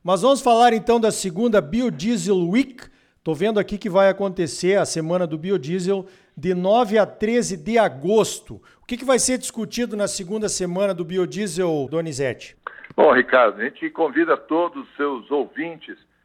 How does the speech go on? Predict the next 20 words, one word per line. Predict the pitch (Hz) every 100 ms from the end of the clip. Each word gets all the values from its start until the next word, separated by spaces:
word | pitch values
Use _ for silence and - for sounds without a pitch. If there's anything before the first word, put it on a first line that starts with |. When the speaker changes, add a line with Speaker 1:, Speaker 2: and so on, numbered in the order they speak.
| _
Speaker 2:
eh, | - 123
para | 127 139 143
participarem, | 139 - 139 139 - 117 131 143 143 117 104 -
eh, | 120 120 117
dessa, | 104 127 127 - 120 110 95 _ _
dessa | 117 120 123
bateria | 110 135 135 147 117 135 165 131 104 - _ _ _ -
de | 107 101 120 120 110 -
seminários | 139 135 113 123 143 131 -
que | 127
nós | 123 117
vamos | 123 131
fazer | - 113 101 139
em |
comemoração | 147 143 147 143 139 120 - 147
ao | 151
Dia | - 156
Internacional | 165 - 165 160 156 - 135 143 156 156 -
do | 151
Biodiesel, | 156 180 - 139 143 107